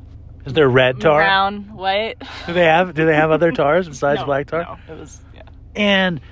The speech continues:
Speaker 1: so you would smoke it off of foil with the, with the straw? What was
Speaker 2: Yeah.
Speaker 1: the, what was the technique?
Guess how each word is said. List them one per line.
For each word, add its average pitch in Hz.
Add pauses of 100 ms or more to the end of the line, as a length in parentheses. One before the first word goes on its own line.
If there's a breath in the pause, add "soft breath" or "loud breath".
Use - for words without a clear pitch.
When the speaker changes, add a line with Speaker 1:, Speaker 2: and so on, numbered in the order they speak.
(140 loud breath)
Speaker 1:
so -
you 190
would 202
smoke 190
it 185
off 160
of 135
foil 156
with 135
the, 131
with 143
the 123
straw? 151 (400 soft breath)
What 160
was 185
Speaker 2:
Yeah. 160
Speaker 1:
the, 175
what 170
was 175
the 160
technique? 147